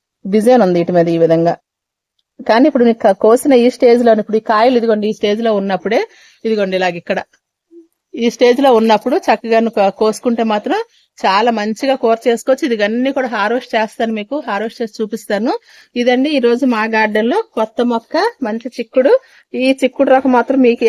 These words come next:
ఎవరు తెలిసినా ప్లీజ్ నాకు కామెంట్ చేయండి. దీని పేరు అయితే మాత్రం ఎండిపోతే ఈ విధంగా ఉంటుంది, పచ్చిగా ఈ విధంగా ఉంటుంది. ఇది ఇదిగో నేను థర్మాకోల్ బాక్స్ లో పీస్-, పెట్టాను ఈ మొక్కని. ఇదిగో చిక్కుడు,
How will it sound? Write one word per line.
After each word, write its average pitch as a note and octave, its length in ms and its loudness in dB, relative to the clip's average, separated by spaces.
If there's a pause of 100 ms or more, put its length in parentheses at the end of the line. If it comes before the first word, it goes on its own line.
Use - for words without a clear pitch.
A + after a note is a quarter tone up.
ఎవరు A3+ 240 0
తెలిసినా B3 300 2 (100)
ప్లీజ్ B3 280 2
నాకు A3 180 -2
కామెంట్ A#3+ 300 2
చేయండి. A#3 200 4
దీని G#3 200 0
పేరు G#3 200 4
అయితే A3 200 0
మాత్రం A#3+ 180 -2 (140)
ఎండిపోతే A#3 360 0
ఈ G#3 80 4
విధంగా G3+ 280 -2
ఉంటుంది, - 220 -4
పచ్చిగా G#3+ 260 0
ఈ G3 80 4
విధంగా G3+ 280 -2
ఉంటుంది. G#3+ 280 2 (480)
ఇది A3+ 120 2
ఇదిగో C4 240 4
నేను A3+ 200 0
థర్మాకోల్ A#3 480 0
బాక్స్ G#3 240 0
లో A3 120 -2
పీస్-, G#3 220 -8 (180)
పెట్టాను G3+ 400 0
ఈ F#3+ 100 -4
మొక్కని. B3 300 -6 (420)
ఇదిగో A3 160 -6 (120)
చిక్కుడు, A3+ 280 -4